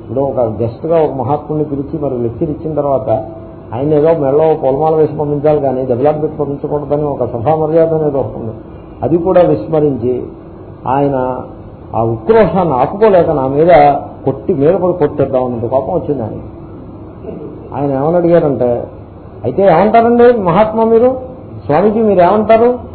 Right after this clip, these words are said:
అయితే ఈ భేదాలు ఏమీ లేవంటారా? అదేనా మీరు అనేది?"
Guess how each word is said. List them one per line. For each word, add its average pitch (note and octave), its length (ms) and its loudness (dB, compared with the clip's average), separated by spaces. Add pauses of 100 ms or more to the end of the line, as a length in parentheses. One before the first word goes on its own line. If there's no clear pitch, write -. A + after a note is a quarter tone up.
(140)
అయితే G3 260 2
ఈ G3 100 0
భేదాలు A3 560 6
ఏమీ A3+ 200 6
లేవంటారా? A3+ 680 6 (440)
అదేనా G3+ 260 6
మీరు A3 200 8
అనేది?" A3 300 6